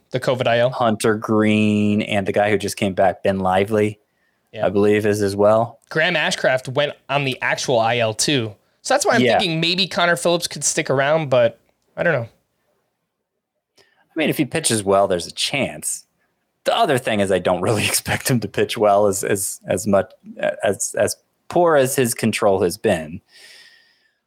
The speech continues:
Speaker 2: Um, you know, I've said that up, I've said that about other pitchers, and they come up and they're throwing more strikes in the majors than they ever did in the minors. So I guess it's possible, but I, I am not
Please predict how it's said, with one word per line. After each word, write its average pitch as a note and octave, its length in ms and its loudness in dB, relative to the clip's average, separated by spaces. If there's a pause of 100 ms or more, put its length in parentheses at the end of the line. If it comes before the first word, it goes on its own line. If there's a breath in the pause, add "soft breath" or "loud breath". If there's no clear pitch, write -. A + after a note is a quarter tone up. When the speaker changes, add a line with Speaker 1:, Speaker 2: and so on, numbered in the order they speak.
(180)
Speaker 2:
Um, E2+ 580 0 (1500)
you B2+ 80 0
know, E2+ 60 2
I've F2 120 -2
said A#2+ 160 0
that A2 160 4
up, G#2+ 220 2
I've A#2+ 180 -2
said E3 160 0
that D3+ 100 0
about C#3 220 2
other C3+ 200 2
pitchers, E3 460 0
and A#2+ 120 2
they G#2+ 100 2
come A#2 200 0
up A#2+ 220 2
and A2+ 160 0
they're G#2 180 4
throwing G#2+ 320 2
more A2 140 2
strikes G#2+ 380 -2
in G#2+ 100 -4
the G#2 60 -2
majors A2 400 0
than A2 120 -2
they A2 140 2
ever A2 140 0
did G#2 160 0
in G#2+ 40 -2
the G2+ 60 0
minors. F#2+ 420 0
So G2 120 0
I F2+ 40 2
guess G2 220 -2
it's - 120 -12
possible, E2+ 600 -2
but E2+ 180 -4
I, F#2+ 200 0
I G#2 200 2
am G#2 180 2
not F#2+ 340 0